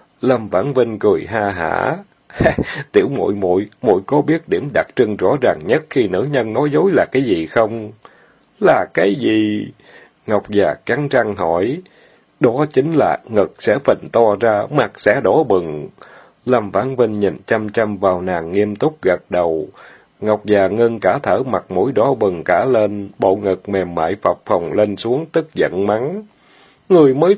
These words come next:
to ra, người mới đỏ mặt, đồ dâm trùng, người." <laughs> "Muội nhìn xem." Lâm Vãn Vinh nhìn nàng lặng lẽ nuốt một ngụm nước bọt. "Cái ta nói, có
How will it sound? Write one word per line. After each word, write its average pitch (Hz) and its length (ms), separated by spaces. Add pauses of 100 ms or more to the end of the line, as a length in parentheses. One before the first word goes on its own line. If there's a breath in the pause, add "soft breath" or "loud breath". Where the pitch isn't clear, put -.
to 131 320
ra, 123 320 (160)
người 143 260
mới 170 180
đỏ 104 280
mặt, 101 220 (240)
đồ 107 320
dâm 127 240
trùng, 101 360 (180)
người." 139 520 (500 loud breath)
<laughs> - 460
"Muội 110 240
nhìn 85 320
xem." 110 540 (460 loud breath)
Lâm 117 280
Vãn 117 240
Vinh 113 220
nhìn 92 260
nàng 87 260
lặng 92 240
lẽ 92 180
nuốt 139 280
một 90 260
ngụm 92 260
nước 151 260
bọt. 85 240 (600 soft breath)
"Cái 135 300
ta 113 200
nói, 117 320 (120)
có 147 200